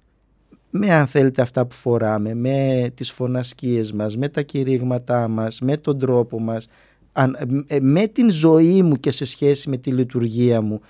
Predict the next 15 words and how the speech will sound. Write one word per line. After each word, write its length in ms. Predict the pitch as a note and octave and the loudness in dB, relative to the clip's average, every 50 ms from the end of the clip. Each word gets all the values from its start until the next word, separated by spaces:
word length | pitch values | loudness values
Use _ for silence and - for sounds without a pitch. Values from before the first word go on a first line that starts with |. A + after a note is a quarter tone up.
| _ _ _ | _ _ _
αναπαύω 720 | - C3+ B2+ B2+ B2 A#2 B2 - G#2+ A2 A2 G2 G2+ G#2+ | -4 -2 0 0 0 -2 -2 -2 -2 -2 -2 -2 -4 -6
τον 180 | - - F#2+ F2 | -8 -10 -12 -8
κόσμο 400 | F2+ A#2 B2 B2+ B2+ B2 A2 G2 | -6 -6 -6 -6 -6 -8 -12 -12
μου, 240 | F#2+ F#2+ F#2+ F#2+ - _ _ _ _ | -12 -14 -14 -16 -20 _ _ _ _
το 120 | - - A2 | -8 -8 -6
πίμνιό 460 | - - B2 B2 B2 A#2+ C3 C3+ D3 D3 C3+ | -4 -2 -2 0 0 -2 -2 -2 -4 -4 -6
μου. 220 | A2+ G2 F#2+ - _ _ _ _ _ _ _ _ _ _ _ _ _ _ _ _ _ _ _ _ _ _ _ _ _ _ _ _ _ _ _ _ - | -6 -8 -10 -14 _ _ _ _ _ _ _ _ _ _ _ _ _ _ _ _ _ _ _ _ _ _ _ _ _ _ _ _ _ _ _ _ -4
Νομίζω 340 | C#3+ C3 C#3 E3 F3 G3 G3 | -2 0 0 0 0 -2 -2
ότι 140 | E3 G3+ | 0 2
η 40 | F3+ | 2
αγωνία 480 | D#3+ C#3 C3+ C#3 C3+ C3 C3+ D3 D3+ D3+ | 4 4 4 4 4 4 4 2 2 2
μου 140 | D3 C#3+ C3 | 0 -2 -2
αυτή 300 | B2+ - - - G#3 G#3 | -4 -6 -6 -4 -4 -4
θα 240 | - - D#3 C3+ | -4 -2 -2 0
ήτανε, 480 | B2 A#2 G#2+ - - G#2 F#2+ G2 G#2 | 0 0 -2 -2 -6 -6 -6 -6 -8